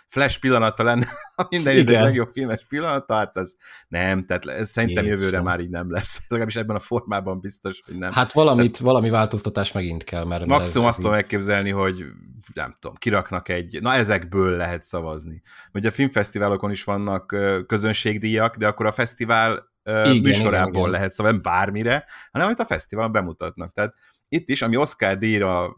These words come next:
Speaker 1: nem tudom, amit ők kiraknak egy listát, mondjuk az is kérdés, hogy mi alapján akkor, szóval ez egy kicsit ilyen nehéz dolog, hogy ők mi alapján válogatnák ki ezeket a filmeket. Egyértelműen arra ment ez rá, hogy a Pókember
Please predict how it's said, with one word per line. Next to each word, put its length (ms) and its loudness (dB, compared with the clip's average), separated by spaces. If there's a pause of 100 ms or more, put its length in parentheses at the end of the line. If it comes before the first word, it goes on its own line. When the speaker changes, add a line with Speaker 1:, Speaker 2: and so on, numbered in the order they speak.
Speaker 1:
nem 200 -6
tudom, 400 -6
amit 200 -8
ők 180 0
kiraknak 400 -4
egy 120 -6
listát, 400 -2
mondjuk 200 -8
az 100 -6
is 120 -8
kérdés, 300 -8
hogy 120 -14
mi 80 -6
alapján 580 -10
akkor, 420 -8
szóval 220 -4
ez 60 -8
egy 120 -8
kicsit 300 -12
ilyen 140 -6
nehéz 400 -6
dolog, 300 -10
hogy 160 -14 (220)
ők 260 2
mi 100 -4
alapján 360 -6
válogatnák 520 -6
ki 120 -8
ezeket 220 -4
a 60 -6
filmeket. 280 -4
Egyértelműen 680 0
arra 220 -2
ment 280 -6
ez 120 -8
rá, 60 -2
hogy 120 -4
a 60 -8
Pókember 640 -6